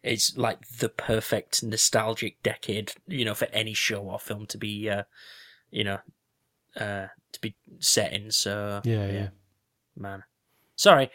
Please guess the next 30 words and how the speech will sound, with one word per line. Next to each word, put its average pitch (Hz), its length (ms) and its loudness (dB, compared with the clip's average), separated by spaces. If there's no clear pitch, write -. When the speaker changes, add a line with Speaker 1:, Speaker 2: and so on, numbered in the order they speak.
Speaker 1:
What - 140 4
else 202 140 6
have 151 100 6
you 147 80 4
been - 160 4
<laughs> - 40 -8
watching, 640 440 0
Darren? 220 400 2
Speaker 2:
Um, 233 140 4
so - 160 2
I 226 100 2
finished, - 760 -2
um, 165 540 2
finished - 280 0
Gotham. 208 300 0
Speaker 1:
Okay. 170 440 0
Speaker 2:
I 170 200 0
really 208 840 0
enjoyed 147 540 2
where 123 160 2
they 123 60 -2
went 123 280 0
with 110 120 -6
the, 107 600 0
um, 107 360 -6
second - 340 -4
half 110 360 -4
of 101 100 -8
season 101 300 -4
two. 101 240 -8